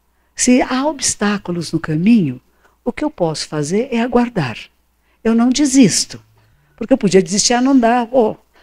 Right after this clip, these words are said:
não vou, tá? Não dá pra chegar, perdi o voo,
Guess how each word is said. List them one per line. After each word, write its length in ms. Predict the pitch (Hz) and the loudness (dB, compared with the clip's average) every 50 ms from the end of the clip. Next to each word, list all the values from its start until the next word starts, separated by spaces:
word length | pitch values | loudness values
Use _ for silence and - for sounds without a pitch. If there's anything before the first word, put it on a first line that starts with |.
| - _ _ _ _ | -20 _ _ _ _
não 200 | - 220 269 269 | 4 6 6 6
vou, 240 | 202 196 196 175 143 | 6 4 2 2 0
tá? 280 | - - 190 214 226 214 _ _ _ _ - - | 0 0 -2 -2 -2 -6 _ _ _ _ -4 0
Não 100 | 208 226 | 2 2
dá 160 | 214 208 202 | 4 2 2
pra 120 | - 202 | 2 0
chegar, 500 | 165 - 185 180 175 196 240 247 240 240 240 240 | -2 0 -2 -2 0 2 4 4 4 4 2 4
perdi 300 | 202 196 170 151 214 220 | 2 0 2 2 4 4
o 60 | 196 | 4
voo, 460 | 156 131 160 190 220 233 254 262 233 | 4 4 2 4 6 6 6 6 4